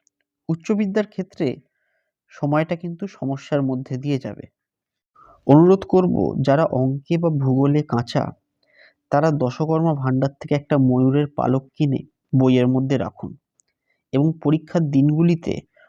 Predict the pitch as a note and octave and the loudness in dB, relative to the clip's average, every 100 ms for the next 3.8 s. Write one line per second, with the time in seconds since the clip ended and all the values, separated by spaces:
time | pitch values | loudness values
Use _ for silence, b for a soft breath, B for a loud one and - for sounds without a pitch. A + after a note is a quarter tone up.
0 | b C#3 C3+ A#2+ C3 - D#3 - - B2+ | b -4 0 0 -2 -4 -6 -6 -6 -4
1 | C3+ C3 B2 A#2+ - - C#3 _ _ _ | -2 -2 -2 -4 -6 -10 -14 _ _ _
2 | _ - C#3 C3+ C3+ C#3+ D3 D#3 B2 A2+ | _ -6 0 0 0 0 -2 -4 -4 -2
3 | B2 C3+ - A2+ B2 - G#2+ | -2 -2 -2 -2 -2 -6 -8